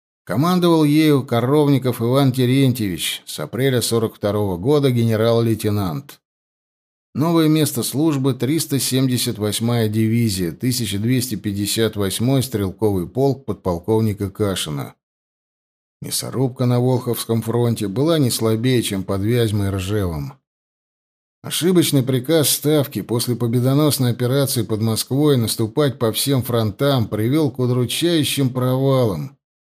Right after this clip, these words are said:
и бесчисленным жертвам. Ставка ставила жёсткую задачу — снять блокаду с Ленинграда уже к весне сорок второго. С этой целью и был сформирован Волховский фронт. Наступление началось в первых числах января.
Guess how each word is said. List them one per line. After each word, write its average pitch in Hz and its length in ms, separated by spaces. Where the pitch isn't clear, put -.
и 85 60
бесчисленным 117 800
жертвам. 87 640
Ставка 135 500
ставила 135 420
жёсткую 120 500
задачу — 113 580
снять 139 400
блокаду 123 480
с - 80
Ленинграда 123 640
уже 117 200
к - 80
весне 123 380
сорок 117 320
второго. 104 760
С - 120
этой 120 240
целью 135 460
и 127 40
был 147 240
сформирован 117 800
Волховский 104 600
фронт. 101 540
Наступление 196 520
началось 139 480
в - 40
первых 123 320
числах 123 420
января. 113 680